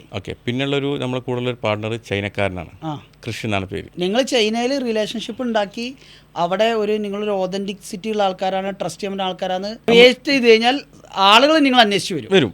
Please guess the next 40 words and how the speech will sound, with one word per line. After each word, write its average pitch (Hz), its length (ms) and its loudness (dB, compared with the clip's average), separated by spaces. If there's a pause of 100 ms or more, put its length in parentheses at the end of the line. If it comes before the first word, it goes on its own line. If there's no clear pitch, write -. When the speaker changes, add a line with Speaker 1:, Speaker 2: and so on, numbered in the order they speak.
Speaker 1:
അത് 160 160 -2
നമ്മൾ 180 280 0
മെയിനായിട്ട് 180 400 -4
എന്താ 170 140 -2
വെച്ചാൽ 147 320 -2
നമുക്ക് 147 360 -4
അവർക്ക്, 143 380 -4 (560)
നമ്മൾ 151 180 0
ട്രസ്റ്റ് 143 280 -6
ചെയ്യാൻ 147 200 0
മെയിൻ 131 200 0
കാരണം 113 180 0
എന്താ 107 100 -4
വെച്ചാൽ 107 260 -6
നമുക്ക് 120 380 -6
എന്ത് 110 140 -6
ചെയ്യും, 104 220 -6 (540)
അവർക്ക് 151 320 0
നമ്മളൊരു 143 320 -2
പ്രൊഡക്റ്റ് 113 280 -4
ചെയ്യുകയാണെങ്കിൽ 101 560 -4
നമ്മൾ 104 280 -4
മൂന്നോ 110 460 -4
നാലോ 107 280 -2
ഫാക്ടറിയിൽ 98 440 -6
നിന്ന് 104 260 -6
ആ 127 60 -4
പ്രൊഡക്റ്റ് 113 340 -4
എടുത്തു 113 180 -6
കൊടുക്കും. 95 320 -8
Speaker 2:
അവർക്ക് 185 300 -8
തന്നെ 240 140 -2
അത് 220 60 -2
കമ്പയർ 175 340 -2
ചെയ്യാൻ 139 160 -8
പറ്റും. - 220 -6
Speaker 1:
ആ, 104 60 0
കമ്പയർ 117 280 2
ചെയ്യാൻ 101 180 0
പറ്റും. - 200 -12